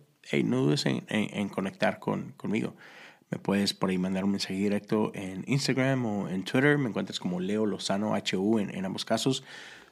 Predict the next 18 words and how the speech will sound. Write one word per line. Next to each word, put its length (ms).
Puedes 240
dejar 300
un 120
comentario 680
por 160
aquí. 280
Podemos 340
seguir 220
platicando 540
si 140
estás 260
viendo 160
esto 160
en 120
YouTube 460
o 300
en 180
Facebook. 600